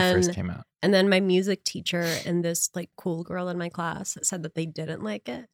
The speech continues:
Speaker 2: in fifth grade. So I
Speaker 1: Mm-hmm.
Speaker 2: was like, "I don't like this anymore."
Speaker 1: I wanna know, like, how much of a big deal it was. Like, say if I was, like, my age now when it came out, it, would I know about it?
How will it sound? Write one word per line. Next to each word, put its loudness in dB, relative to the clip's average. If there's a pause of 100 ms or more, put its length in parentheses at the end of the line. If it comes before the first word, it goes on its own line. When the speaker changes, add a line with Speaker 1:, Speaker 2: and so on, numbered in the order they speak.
Speaker 2:
in 0
fifth -10
grade. -2
So 4
I 6
Speaker 1:
Mm-hmm. 2
Speaker 2:
was 0
like, -4 (100)
"I -6
don't -12
like -16
this -10
anymore." -16 (320)
Speaker 1:
I 8
wanna 6
know, 6 (340)
like, 2 (1120)
how 0
much 4
of 2
a 0
big 0
deal 0
it 0
was. 0 (1500)
Like, 2
say 6
if 2
I 6
was, 4
like, 4
my 2
age -2
now 0
when 0
it -6
came -6
out, -10 (280)
it, -6
would 6
I 6
know 2
about -4
it? -10